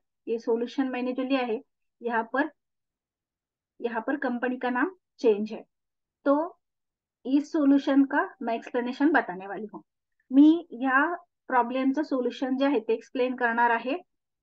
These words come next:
लेकिन मैंने यहाँ पर पीपीटी नहीं बनाई है, मैंने जो book में था निराली Publication के, वहां से ही solution लिया है। तो मैं ये problem का solution explain करती हूँ।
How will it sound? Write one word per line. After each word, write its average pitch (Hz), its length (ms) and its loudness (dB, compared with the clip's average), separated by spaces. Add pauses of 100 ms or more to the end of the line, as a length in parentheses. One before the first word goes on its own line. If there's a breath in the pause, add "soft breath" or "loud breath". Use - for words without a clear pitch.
(140)
लेकिन 254 320 2
मैंने 285 220 6
यहाँ 269 280 2
पर 277 100 -2
पीपीटी 277 360 -2
नहीं 277 120 6
बनाई 277 340 6
है, 311 180 4 (240)
मैंने 233 220 -8
जो 254 240 -6
book 269 260 -2
में 302 280 6
था 285 480 0
निराली 247 280 -2
Publication 240 680 -4
के, 233 180 -6 (420)
वहां 240 220 0
से 254 180 -4
ही 320 140 0
solution 247 580 -2 (160)
लिया 220 240 0
है। 208 200 -10 (420)
तो 226 80 -6
मैं 226 100 -4
ये 240 100 2
problem 240 460 -2
का 294 240 -4
solution 233 440 -4
explain 254 400 -4
करती 254 320 -6
हूँ। 302 200 -2